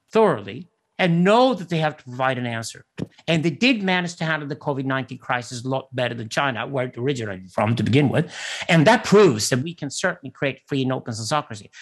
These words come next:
But this is all meticulous work that has to be done properly now, although we're running out of time, because otherwise Chinese-like models will dominate. So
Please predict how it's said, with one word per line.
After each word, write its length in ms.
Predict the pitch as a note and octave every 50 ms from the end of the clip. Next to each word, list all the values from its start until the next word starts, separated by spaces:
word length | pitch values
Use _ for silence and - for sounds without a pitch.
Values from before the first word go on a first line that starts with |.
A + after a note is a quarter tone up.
| - -
But 140 | - D#3 D3+
this 160 | C#4+ D#4+ B3+
is 140 | D4+ C4 -
all 120 | B3+ A3+ A3+
meticulous 720 | G3+ F#3 F3 - - D4+ D4+ D4+ D4 A#3+ G#3 F3+ - D#3+
work 220 | F3 F3+ F3+ F3+
that 100 | - E3+
has 180 | E3 D#3+ E3+ E3
to 80 | - D#3+
be 100 | D3 C3+
done 200 | D3 D3+ D3+ D3+
properly 360 | - - D#3 D#3 E3 F3+ F#3+
now, 240 | F#3 G3 G#3+ A#3+ -
although 240 | - E3 E3+ D3+ E3
we're 320 | E3 D3 D3+ D3+ D3+ D3 D3 - _ _ _
running 320 | B2 C3 D#3 D#3+ F3+ F#3 F3+
out 100 | F3 E3
of 80 | D3+
time, 300 | - - D3+ C#3 C#3+ C#3+ C#3 - - _ _
because 320 | - C#3 - D#3 D3 C#3 -
otherwise 580 | - F3+ F#3+ F3+ F#3+ E3+ D#3 D3 D3 C#3+ - - _ _ _ -
Chinese-like 720 | - F#3 E3+ E3+ F3 E3 D3 B2+ D3 C#3 C3+ C3 - C3+
models 360 | C3 B2+ B2 - B2+ - -
will 80 | -
dominate. 520 | A#2 A2+ B2 A#2+ A#2+ A#2+ - - - _ _ _ _ _ _ _ _
So 400 | - - G3 F3 E3 E3+ - _